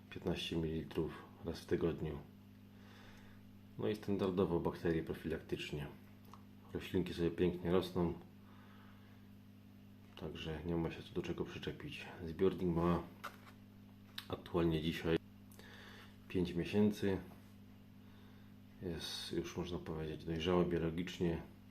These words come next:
Podmianki, jakie tutaj wykonuję, to jest raz w tygodniu dziesięć litrów wody odstanej,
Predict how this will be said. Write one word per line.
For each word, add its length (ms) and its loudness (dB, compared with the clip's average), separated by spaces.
Podmianki, 460 6
jakie 180 0
tutaj 200 -4
wykonuję, 440 4
to 120 -2
jest 320 -2
raz 240 2
w 80 -6
tygodniu 420 2
dziesięć 420 2
litrów 460 -6
wody 480 8
odstanej, 600 6